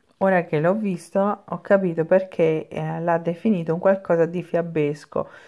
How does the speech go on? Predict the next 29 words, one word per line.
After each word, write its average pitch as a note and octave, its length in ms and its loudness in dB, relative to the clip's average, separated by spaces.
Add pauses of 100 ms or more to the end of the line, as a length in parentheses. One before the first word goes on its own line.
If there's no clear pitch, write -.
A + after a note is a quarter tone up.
(140)
Sembra E3+ 520 0
il F3+ 120 2
cappotto F#3+ 760 0
di G#3 160 0
Mangiafuoco, E3+ 1080 0 (280)
quello F3 400 0
nella E3+ 460 2
favola E3+ 420 2
di F#3 140 -2
Pinocchio, F3 760 0
praticamente F3+ 720 -2
identico, D#3+ 540 0
solo F3 320 2
che D3+ 260 0
Mangiafuoco E3+ 960 0
ce - 140 -2
l'ha F3 140 4
rosso, F3+ 600 -2 (320)
lei E3+ 200 2
l'ha E3+ 140 4
preso E3 460 0
nero, D#3 340 2
ovviamente D#3+ 560 0
perché D#3 680 -2
il, F#3 340 -4
il G#3 140 2
nero E3+ 340 2
sfina. F3 680 -4 (240)
<laughs> - 440 -4